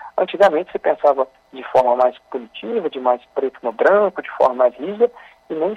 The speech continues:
sempre isso obteve sucesso. E a gente tem que pensar que os tempos mudam, estratégias que antes eram eficazes vão deixando de ser eficazes. É assim tudo na vida, na escola, na medicina, no jornalismo, né, Sodré? A gente vê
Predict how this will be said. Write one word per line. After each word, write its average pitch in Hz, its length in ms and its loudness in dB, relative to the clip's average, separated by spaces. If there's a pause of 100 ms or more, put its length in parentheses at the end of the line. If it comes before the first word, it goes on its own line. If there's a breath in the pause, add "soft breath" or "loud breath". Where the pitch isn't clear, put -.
(140)
sempre 165 280 -6
isso 180 160 -4
obteve 180 380 -4
sucesso. - 580 2 (440 loud breath)
E 160 40 0
a 151 40 -2
gente 180 160 -6
tem 208 120 -4
que - 80 -20
pensar 202 220 2
que - 80 -2
os 202 100 -4
tempos 208 300 -6
mudam, 165 400 -4
estratégias 156 680 -2
que - 100 -8
antes 147 240 -2
eram 143 160 2
eficazes 143 480 -2
vão 175 140 -2
deixando 214 400 -6
de - 100 -20
ser - 80 -6
eficazes. - 500 0 (360 loud breath)
É 139 100 2
assim 165 400 -6
tudo 202 180 -2
na 151 140 0
vida, 151 180 -6
na 123 120 -6
escola, 160 420 2
na 120 100 0
medicina, 127 460 -6
no 131 160 -2
jornalismo, 131 640 0
né, 160 180 0
Sodré? 127 280 0 (100)
A 131 60 -4
gente 131 200 -6
vê 151 200 -2